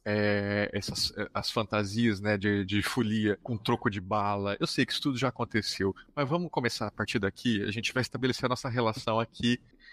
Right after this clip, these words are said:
Isso é o que eu tô te oferecendo, essa é a forma como eu espero que você confie em mim. Vamos aos poucos. Então é um trabalho,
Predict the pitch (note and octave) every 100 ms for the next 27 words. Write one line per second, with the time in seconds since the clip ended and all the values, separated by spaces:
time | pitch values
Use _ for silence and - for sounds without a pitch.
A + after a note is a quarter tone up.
0 | - _ F#3 G#3+ - E3 D#3+ D3+ C#3 -
1 | B2+ G#2+ - C#3+ C#3+ C3 C#3+ D3 - C#3+
2 | - C3 C3+ - B2+ B2 - D3+ - B2
3 | - B2 - B2 A2+ G#2+ B2 C#3 - -
4 | _ A#2+ E3+ G#3 C3+ - - D3 B2+ -
5 | - - _ A#2+ B2+ C#3 - D3+ A2+ G#2+
6 | A2 A#2